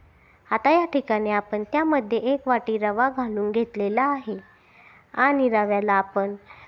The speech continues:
मीडियम गॅसवर छान असा लालसर रंग येईपर्यंत भाजून घेणार आहोत. आता या ठिकाणी आपला रवा छान असा भाजून झालेला आहे. त्यानंतर आपण त्याला प्लेटमध्ये काढून घेणार आहोत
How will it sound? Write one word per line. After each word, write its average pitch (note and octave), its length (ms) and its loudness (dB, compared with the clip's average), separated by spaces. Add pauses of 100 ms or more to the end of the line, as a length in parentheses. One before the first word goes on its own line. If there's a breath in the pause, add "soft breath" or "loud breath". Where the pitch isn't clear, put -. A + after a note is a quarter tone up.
(100)
मीडियम B3 460 4
गॅसवर G#3+ 440 0 (100)
छान D#4 300 0
असा C4 260 -2
लालसर A3 480 0
रंग B3+ 260 -2
येईपर्यंत G#3 800 -2 (480 loud breath)
भाजून A#3+ 460 0
घेणार A3+ 640 0
आहोत. A3+ 440 -4 (720 loud breath)
आता D#4+ 180 2
या E4+ 140 4
ठिकाणी A3 420 0
आपला G#3 360 0
रवा G#3+ 360 2
छान D4+ 260 -4
असा B3 240 0
भाजून A3+ 460 -2
झालेला A3 460 2
आहे. A3 280 -4 (540 loud breath)
त्यानंतर C#4 540 2
आपण G#3 400 -2
त्याला G3+ 340 0 (460 loud breath)
प्लेटमध्ये A3+ 540 2
काढून A#3 400 0
घेणार A3 360 2
आहोत G#3+ 440 -6